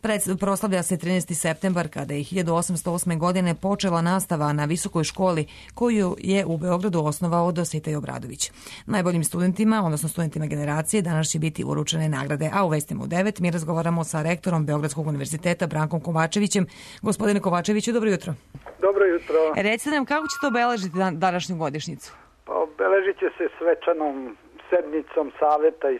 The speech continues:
Speaker 2: Senata univerziteta i doći će, naravno, gosti, pre svega doći će resorni ministri, doći će prijatelji univerziteta, do-, znači, doći će sadašnji, bivši studenti, doći će svi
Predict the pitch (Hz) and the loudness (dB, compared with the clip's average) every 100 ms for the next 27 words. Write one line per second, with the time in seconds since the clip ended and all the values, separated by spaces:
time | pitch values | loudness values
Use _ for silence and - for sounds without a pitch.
0 | - 139 143 147 - 147 135 131 131 120 | -4 -2 2 0 0 -4 -2 0 0 -2
1 | 127 135 147 156 - 190 180 175 180 175 | -4 2 2 2 0 2 4 2 0 0
2 | 165 - - 151 139 143 139 143 131 - | 0 -2 -8 -2 2 2 0 -2 -2 -6
3 | - - _ 143 135 175 - - 120 143 | -14 -20 _ -8 0 0 0 -12 -8 -2
4 | 143 143 139 139 139 135 - - 143 131 | 0 0 2 2 0 -4 -6 -8 -2 2
5 | 135 - 151 127 120 127 139 147 - 160 | 2 2 -2 -2 -6 -10 -8 -10 -10 -10
6 | 139 143 135 - 202 - - 151 135 - | 0 0 0 -2 -2 -2 -4 2 2 2
7 | 131 117 117 - - _ _ _ - 131 | -4 -2 -6 -6 -20 _ _ _ -10 -6
8 | 131 127 120 123 - 147 151 - 185 170 | 2 2 2 -4 2 4 4 2 2 2
9 | 147 139 - 127 - 123 143 131 131 135 | 0 -4 -4 -8 -8 -14 -8 -4 -4 -6
10 | - 135 120 - - - - 131 143 131 | -6 -4 -4 -8 -20 -16 -2 0 2 -2
11 | - 147 - 127 147 131 - 139 - 156 | -6 -14 -14 -8 -6 -6 -12 -14 -10 -4
12 | 151 156 - 156 135 - 131 - - 139 | -2 -4 -4 -4 -4 -4 -4 -4 -4 -2
13 | 120 - _ - 147 | -2 -4 _ -14 -8